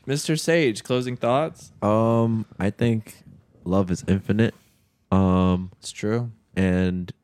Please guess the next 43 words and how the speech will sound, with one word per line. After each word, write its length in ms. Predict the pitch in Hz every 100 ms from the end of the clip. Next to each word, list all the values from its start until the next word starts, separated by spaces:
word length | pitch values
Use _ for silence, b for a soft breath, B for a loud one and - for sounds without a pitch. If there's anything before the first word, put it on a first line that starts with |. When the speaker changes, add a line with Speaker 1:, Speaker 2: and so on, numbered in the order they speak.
| -
Speaker 2:
whether 260 | 95 98 98
you 220 | 98 98
love 260 | 95 98 95
somebody 460 | - 98 92 95
in 120 | - 82
the 80 |
past, 460 | 78 90 90 92 -
present, 340 | - 87 - -
or 60 |
future, 520 | 85 - 98 - 92 92
the 80 | 80
way 120 | 85
that 180 | 85 -
time 260 | - 92 90
works, 380 | 87 - - - b b b b -
um, 440 | 82 82 80 78 _ _ -
everything 400 | 95 95 95 87
exists 480 | 82 - 90 87
simultaneously. 1000 | - 87 82 82 104 95 92 - 92 87 90 _ _ _
So 360 | - 87 82 - _
you 160 | 90 92
have 360 | 87 85 - - _ _ _ -
and 200 | 95 85
will 160 | 87
forever 360 | - 87 85 85
be 160 | 80
loved 420 | 82 82 80 78 - _ -
by 220 | 85 80
somebody 540 | 87 90 82 80 82
at 100 | 76
some 220 | - 82 80
point 180 | 85
in 80 | 80
time 300 | 78 82 80
forever. 540 | - 80 76 - - 92
So 220 | - 80
all 160 | 78 90
those 240 | 85 85
moments, 480 | 80 85 82 78 - -
whether 280 | 87 82
it 60 | 80
be, 120 | 82
like, 200 | 82 82